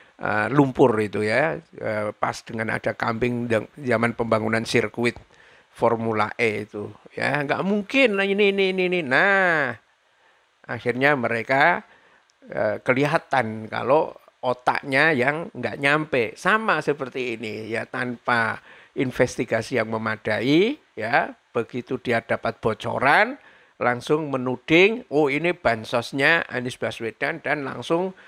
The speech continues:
menyerukan supaya tangkap Anies Baswedan. Nah, Anies sendiri, ya, satu tahun yang lalu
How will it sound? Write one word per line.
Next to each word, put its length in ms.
menyerukan 800
supaya 480
tangkap 480
Anies 640
Baswedan. 720
Nah, 240
Anies 320
sendiri, 800
ya, 400
satu 400
tahun 240
yang 160
lalu 560